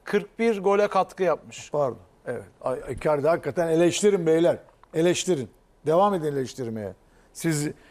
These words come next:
Speaker 2: her şeyi çok iyi biliyorsunuz. Sosyal medyadaki bu şey asalaklar iyi biliyorlar bu işleri. Nedir onun adı? Eleştirin. Ben bunların Galatasaray'da olduğuna inanmıyorum. Yüzünü söylüyorum. Bunların hepsini de kusura bakma.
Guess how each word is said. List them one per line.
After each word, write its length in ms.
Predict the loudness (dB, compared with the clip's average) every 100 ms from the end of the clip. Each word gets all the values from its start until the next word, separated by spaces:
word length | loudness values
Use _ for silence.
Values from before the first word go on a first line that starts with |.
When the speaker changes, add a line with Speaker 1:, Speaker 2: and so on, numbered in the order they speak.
| -20 -6
Speaker 2:
her 260 | 0 0
şeyi 220 | 2 -2
çok 240 | 0 0 0
iyi 140 | -2
biliyorsunuz. 400 | 0 -2 -2 -10
Sosyal 340 | -6 -4 0 0
medyadaki 720 | 0 0 0 0 0 -2 -2 _ _ -8
bu 140 | -4
şey 160 | 0 2
asalaklar 680 | 2 0 0 0 0 0 0
iyi 280 | 0 0 0
biliyorlar 440 | -2 -2 -2 -4
bu 100 | -6
işleri. 420 | -6 -6 -4 -4 -6 _ _ -8
Nedir 160 | -4 -2
onun 160 | -2
adı? 160 | 0 2
Eleştirin. 600 | 4 2 0 -2 -4 -4 _ _ -6
Ben 200 | -2 0
bunların 280 | 0 0 2
Galatasaray'da 460 | 4 2 0 -2
olduğuna 100 | -2
inanmıyorum. 400 | -2 -2 -2 -2
Yüzünü 500 | -2 -2 0 0 0 -4 -20
söylüyorum. 480 | -4 0 0 -2 -8 -12 _ _ _ -2
Bunların 420 | 0 2 2 2
hepsini 500 | 0 0 -2 -2 0
de 120 | -2
kusura 360 | -2 -2 2 2
bakma. 380 | 0 -2 -10